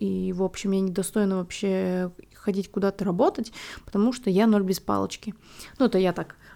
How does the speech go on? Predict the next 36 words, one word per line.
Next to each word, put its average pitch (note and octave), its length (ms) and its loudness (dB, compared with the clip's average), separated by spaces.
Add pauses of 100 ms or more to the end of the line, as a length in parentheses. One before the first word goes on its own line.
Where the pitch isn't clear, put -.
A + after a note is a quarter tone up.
э, F#3 320 0
утрирую, A#3+ 500 4
конечно, F#3 480 0
там G3+ 200 2
мысли G3+ 240 4
были F#3+ 200 4
хуже, A#3 560 4 (400)
и F#3 960 2
мнение F#3+ 1200 2
о F#3 40 2
себе F#3+ 280 2
у F#3+ 60 4
меня F#3 240 0
всегда G3 280 0
не F#3+ 120 2
самое G3 340 2
высокое, B3 420 -2
потому G3+ 320 -2
что - 320 -2
уровень G3+ 340 2
самокритики G3+ 600 -2
у G3 60 2
меня, F#3+ 400 2
мне F#3 180 0
кажется, F#3+ 320 -2
улетает G3 300 4
в - 40 -6
стратосферу E4 640 2 (360)
каждый B3 260 0
раз, A#3+ 160 2
когда A3 260 2
<laughs> - 0 -
начинаю A3 400 6
о G3+ 40 4
чем-то G#3+ 280 4
думать. G3 360 6